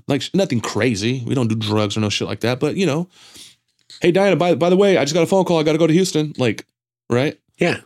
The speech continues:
Speaker 1: And I have these coaches that keep me in check, not, again, for business, but, like, just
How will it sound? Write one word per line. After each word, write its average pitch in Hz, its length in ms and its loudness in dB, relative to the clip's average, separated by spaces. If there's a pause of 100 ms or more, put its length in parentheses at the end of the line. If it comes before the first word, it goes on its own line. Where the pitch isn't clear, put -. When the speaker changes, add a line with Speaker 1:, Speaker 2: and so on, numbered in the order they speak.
(440)
Speaker 1:
And 127 360 0 (220)
I 113 60 -2
have 131 100 0
these 117 140 -2
coaches 160 420 -2
that 104 300 -4
keep - 240 -4
me 120 100 0
in 101 80 -4
check, 117 580 -4
not, 113 320 0
again, 110 220 -2
for 104 140 -4
business, 117 420 -4
but, 104 140 -4
like, 104 320 -2 (1000)
just - 380 -4